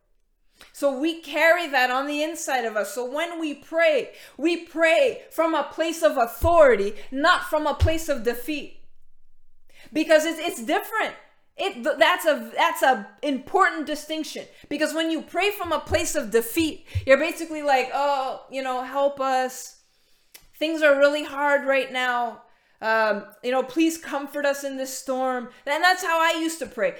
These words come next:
Defeated, empty prayers. But once you understand, and hopefully you understood it better after tonight, the authority that's been placed on the inside of you, you play, you pray from a place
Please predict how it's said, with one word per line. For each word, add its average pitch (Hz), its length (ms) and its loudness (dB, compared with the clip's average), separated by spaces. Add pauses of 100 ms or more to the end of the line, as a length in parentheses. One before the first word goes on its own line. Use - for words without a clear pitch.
(140)
Defeated, 330 840 -2 (260)
empty 311 420 2
prayers. 262 520 -4 (880)
But 247 240 2
once 349 460 0
you 339 180 -4
understand, 285 880 -4 (220)
and 254 160 -2
hopefully 320 460 -2
you 311 120 -4
understood 294 540 -4
it 226 160 -8
better 277 240 0
after 240 340 -2
tonight, 226 460 -10 (240)
the 269 180 -2
authority 311 720 0 (220)
that's 294 240 0
been 262 220 -6
placed 320 440 -6
on 302 180 -2
the 240 180 -10
inside 339 680 -2
of 254 180 0
you, 170 200 -12 (360)
you 330 340 2
play, 359 320 4 (200)
you 294 160 0
pray 320 580 0 (100)
from 302 220 0
a 240 120 -2
place 311 520 -2